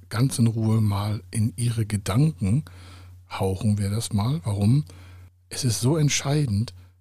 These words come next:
dass Sie sich dafür öffnen, Ihre bestehenden Verfahren, Dienstleistungen, Produkte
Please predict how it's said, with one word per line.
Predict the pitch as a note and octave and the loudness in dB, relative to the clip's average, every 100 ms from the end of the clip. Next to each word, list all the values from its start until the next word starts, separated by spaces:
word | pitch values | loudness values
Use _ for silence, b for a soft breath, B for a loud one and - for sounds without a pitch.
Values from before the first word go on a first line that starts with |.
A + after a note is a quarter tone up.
| - | -10
dass | G#2 - - | -8 -6 -4
Sie | G#2 | -4
sich | A2+ - - | -4 -6 -8
dafür | - F#2+ - G2 | -6 -6 -4 -4
öffnen, | - D#3+ - F2+ G#2 C3 - - | -2 -4 -2 0 0 -2 -6 -10
Ihre | - A#2 A2 | -2 2 2
bestehenden | G2+ F#2+ - C3+ F#3 F#3 A#2 G2+ C3+ - - | -2 -4 -2 2 4 4 4 4 2 -2 -20
Verfahren, | - - F#2+ - D3 C3 A#2+ | -10 -6 -6 -2 0 2 2
Dienstleistungen, | B2+ D#3 - A#2+ A2 - A2 | 4 2 0 -2 -2 0 -2
Produkte | G#2+ G2+ A#2+ - G#2 | -2 -2 -2 -2 -4